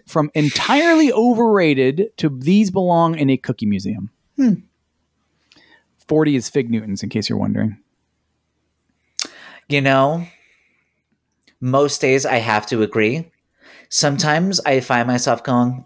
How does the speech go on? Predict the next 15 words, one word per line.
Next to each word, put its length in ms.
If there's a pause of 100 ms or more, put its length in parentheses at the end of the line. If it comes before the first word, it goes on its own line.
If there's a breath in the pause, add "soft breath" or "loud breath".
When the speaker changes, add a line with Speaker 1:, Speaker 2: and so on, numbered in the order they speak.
Speaker 2:
"I 40
could 200
really 240
go 200
for 200
a 60
Fig 280
Newton." 480 (380)
I 60
Speaker 1:
Wow. 60
Speaker 2:
think 160
it's, 240
I 100
think 220
it's 280